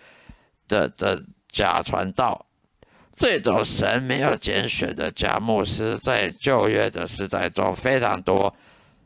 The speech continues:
自己不但不能得救，也让那些听到他的讲道的人失去救赎的机会。耶稣训斥这种人是伪善的。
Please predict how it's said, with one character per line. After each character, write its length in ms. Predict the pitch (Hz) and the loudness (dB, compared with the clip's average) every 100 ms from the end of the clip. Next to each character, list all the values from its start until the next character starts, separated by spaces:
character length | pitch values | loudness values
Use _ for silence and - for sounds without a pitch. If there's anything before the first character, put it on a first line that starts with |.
| - | -20
自 260 | - - 185 | -6 0 0
己 320 | - 98 104 | 0 -4 -6
不 240 | - 123 | -2 -2
但 320 | - 170 147 113 | 0 0 0 0
不 180 | - | 2
能 220 | 123 107 104 | 2 0 -2
得 220 | 95 95 | 0 0
救， 280 | - 113 80 | 2 0 0
也 200 | 85 85 | 0 0
让 260 | 92 127 | 0 0
那 160 | 117 113 | 0 -2
些 240 | 117 107 | -2 -2
听 300 | 113 - 117 | -2 -2 -4
到 260 | 113 131 117 | -2 0 0
他 240 | 104 113 | 0 0
的 140 | 113 104 | 0 -2
讲 260 | - 69 | -4 -6
道 200 | - 107 | -2 0
的 120 | 98 73 | 0 -2
人 300 | 78 85 - | -2 -4 -4
失 240 | - 120 | -4 -2
去 300 | 95 127 95 | -2 -2 -2
救 340 | - 143 107 | -2 0 0
赎 240 | 101 - 85 | -2 -4 -4
的 140 | 85 | -4
机 240 | - 92 95 | -4 -4 0
会。 320 | 101 101 - _ - - - | 0 0 -6 _ -20 -20 -16
耶 220 | - 127 131 | -2 0 2
稣 280 | - 143 | 2 2
训 320 | 139 - 127 85 | 2 0 -2 -2
斥 200 | - 104 | -4 -4
这 240 | - 104 | -4 -6
种 280 | - - 58 | -6 -8 -6
人 240 | 69 80 | -6 -4
是 380 | - - 110 76 | -6 -4 -2 -2
伪 240 | - 98 78 | -4 -4 -4
善 340 | - 131 - | -2 -2 -2
的。 220 | - 87 | -6 -8